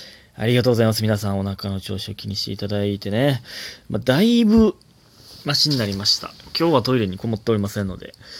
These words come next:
えー、まあ、薬、まあ、朝はね、ちょっと起きれなかったんで。これ薬のあれで寝、寝てたんかな？まあ、いつも通り寝てた。なんか、ね、その、薬飲んだら眠たなるとかあるじゃないですか。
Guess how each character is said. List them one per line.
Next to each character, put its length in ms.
え 500
ー、 20
ま 120
あ、 40
薬、 760
ま 540
あ、 60
朝 180
は 80
ね、 180
ち 60
ょ 40
っ 80
と 200
起 40
き 120
れ 40
な 120
か 80
っ 40
た 140
ん 20
で。 80
こ 100
れ 40
薬 380
の 100
あ 60
れ 60
で 100
寝、 160
寝 100
て 100
た 100
ん 80
か 80
な？ 60
ま 80
あ、 20
い 60
つ 100
も 80
通 140
り 80
寝 100
て 80
た。 140
な 60
ん 40
か、 220
ね、 160
そ 140
の、 320
薬 240
飲 80
ん 60
だ 80
ら 40
眠 140
た 100
な 80
る 80
と 60
か 80
あ 60
る 40
じ 60
ゃ 40
な 40
い 40
で 40
す 80
か。 160